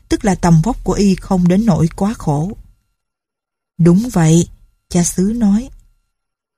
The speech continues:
Thích nghe những lời lẽ ngông cuồng của Don Quixote. Cha xứ lại hỏi chàng về mặt mũi của Reinaldos de Montalban,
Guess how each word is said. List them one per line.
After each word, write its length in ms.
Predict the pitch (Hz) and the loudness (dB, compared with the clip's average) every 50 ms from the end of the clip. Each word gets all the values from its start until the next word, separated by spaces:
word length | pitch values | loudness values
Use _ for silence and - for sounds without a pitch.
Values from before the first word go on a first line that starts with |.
| _ _ _ _ _ _ _ _ _ _ _ _ _ _ _ _ _ _ - | _ _ _ _ _ _ _ _ _ _ _ _ _ _ _ _ _ _ -2
Thích 240 | - - - - 196 | -2 -2 0 2 4
nghe 200 | 190 190 185 175 | 6 6 6 6
những 220 | 160 156 160 208 | 4 4 2 2
lời 140 | 220 190 165 | 2 2 2
lẽ 180 | 156 156 160 | 2 2 2
ngông 260 | 190 214 220 214 202 196 | 2 2 4 4 4 4
cuồng 280 | - 170 165 156 151 - | 4 2 2 2 2 2
của 140 | - 160 185 196 | 0 -2 0 2
Don 160 | 196 190 180 170 | 2 2 2 2
Quixote. 560 | - 185 160 180 180 - - 180 175 175 165 165 - - - _ _ _ _ _ _ _ _ _ _ _ _ _ _ _ _ _ _ _ _ _ _ _ _ _ _ | 2 0 0 0 0 0 0 2 2 2 0 -2 -6 -14 -20 _ _ _ _ _ _ _ _ _ _ _ _ _ _ _ _ _ _ _ _ _ _ _ _ _ _
Cha 140 | - 214 196 | 2 2 2
xứ 300 | - - 202 202 220 254 | 4 4 4 4 4 4
lại 160 | 262 190 170 | 4 2 2
hỏi 200 | 170 175 156 190 | 4 2 0 0
chàng 380 | - - 202 180 165 165 160 156 | 0 0 2 2 4 4 2 2
về 180 | 165 170 165 | 4 4 4
mặt 160 | 160 160 160 - | 4 2 2 2
mũi 280 | - 165 160 147 156 202 - - | 2 2 2 4 2 0 -2 -2
của 320 | - 160 147 143 170 208 - - - _ _ - | 0 0 0 0 0 -4 -6 -8 -14 _ _ -2
Reinaldos 600 | 202 196 180 180 190 180 175 170 190 214 254 - - - | 2 2 4 4 4 4 2 2 2 0 -2 -4 -6 -4
de 220 | 175 180 185 180 | -2 0 2 4
Montalban, 680 | 175 180 180 175 165 - 180 175 170 180 175 175 170 170 | 4 4 4 2 2 0 0 0 0 0 0 0 -2 -2